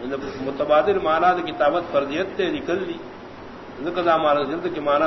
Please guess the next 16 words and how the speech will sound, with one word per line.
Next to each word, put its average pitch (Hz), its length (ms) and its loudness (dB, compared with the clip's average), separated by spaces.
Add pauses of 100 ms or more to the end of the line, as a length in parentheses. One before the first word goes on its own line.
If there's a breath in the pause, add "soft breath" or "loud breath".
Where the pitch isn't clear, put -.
دا 151 120 4
دا۔ 120 80 -2 (920)
کتب 143 300 2
اللہ، 170 500 6 (1800)
جعل 147 360 2
اللہ، 135 320 4
اللتی 196 400 2
جعل 156 260 6
اللہ، 143 420 4 (300)
ان 165 200 2
تبو 180 300 4
ابی 170 140 0
یرید، 156 680 0 (120)
انی 175 200 -2
یرید 180 240 0
ان 170 160 4